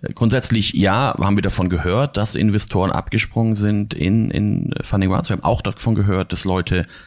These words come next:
nachverhandelt haben. Das finde ich besonders lame. Denn entweder hast du ein Problem zu investieren und musst dem Unternehmer erklären, dass du es nicht mehr kannst oder nicht mehr willst, weil du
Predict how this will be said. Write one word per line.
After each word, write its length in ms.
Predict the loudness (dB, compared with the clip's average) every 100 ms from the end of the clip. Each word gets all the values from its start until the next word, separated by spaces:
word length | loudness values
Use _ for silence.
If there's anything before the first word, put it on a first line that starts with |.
| -4
nachverhandelt 960 | -2 0 0 2 2 2 2 2 2 0
haben. 320 | 0 2 0 -2 -20 -6
Das 200 | -4 -2
finde 180 | -2 -2
ich 100 | -2
besonders 460 | -2 0 0 0 0
lame. 300 | 2 2 0 -6 -20 -16 -4
Denn 120 | 0
entweder 340 | 2 2 0 0
hast 180 | 0
du 40 | 0
ein 60 |
Problem 600 | 0 0 2 2 2 2 0
zu 140 | 0
investieren 640 | 0 0 -4 -2 0 2
und 100 | 2
musst 220 | 0 0 0
dem 60 |
Unternehmer 320 | 2 2 0
erklären, 260 | -2 0 0
dass 100 | 0
du 60 | -2
es 60 |
nicht 120 | -2
mehr 120 | -2 -2
kannst 540 | -2 2 2 2 0
oder 140 | -2
nicht 180 | -2 -2
mehr 200 | -2 0
willst, 420 | 2 2 2 -2
weil 140 | -2 0
du 200 | 0